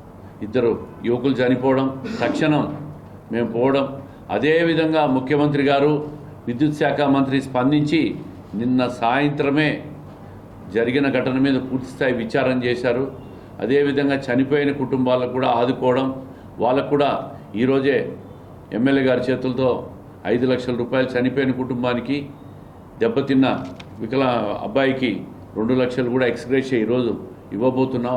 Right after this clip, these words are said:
అవి కూడా తక్షణం, అంటే జరిగిన సంఘటన జరిగిన కొద్ది గంటల్లోనే ప్రభుత్వ స్పందన ఈ విధంగా ఉంటుందని చెప్పి ప్రజలకు తెలియజేస్తా ఉన్నాం.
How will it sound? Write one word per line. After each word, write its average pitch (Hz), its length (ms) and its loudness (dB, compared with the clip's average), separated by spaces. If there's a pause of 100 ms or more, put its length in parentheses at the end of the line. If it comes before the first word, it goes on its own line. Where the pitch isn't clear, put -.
అవి 117 160 0
కూడా 131 160 4 (480)
తక్షణం, 185 480 0 (440)
అంటే 127 160 0 (320)
జరిగిన 165 460 2 (1000)
సంఘటన 160 440 4 (180)
జరిగిన 151 320 4 (380)
కొద్ది 131 240 2 (120)
గంటల్లోనే 160 600 2 (220)
ప్రభుత్వ 151 380 0 (100)
స్పందన 151 380 2 (800)
ఈ 127 120 4
విధంగా 143 360 4
ఉంటుందని 123 400 0
చెప్పి 123 220 0
ప్రజలకు 113 380 0
తెలియజేస్తా 113 520 0
ఉన్నాం. 95 180 -6